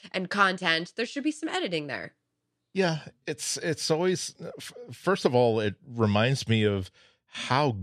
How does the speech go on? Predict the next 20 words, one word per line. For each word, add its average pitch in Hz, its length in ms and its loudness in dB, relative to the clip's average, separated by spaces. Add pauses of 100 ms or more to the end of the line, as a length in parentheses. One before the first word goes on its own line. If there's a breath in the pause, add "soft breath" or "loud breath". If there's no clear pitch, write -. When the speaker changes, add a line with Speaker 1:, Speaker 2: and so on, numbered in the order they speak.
(140)
Speaker 2:
good 95 480 0 (200)
<laughs> - 260 -20
the 147 100 0 (100)
recommendation 117 680 0
algorithms 98 640 0
usually 92 480 0
are. 76 380 0 (580 loud breath)
Speaker 1:
Yeah. 165 240 4
Speaker 2:
Because 101 440 4
there's, 120 260 4 (200 loud breath)
there 180 140 6
was 208 160 2
a 180 60 2
time 147 480 2
where 117 400 4
I 104 160 4
became 123 720 0
aware 107 800 2
of 98 280 -4
that 95 200 4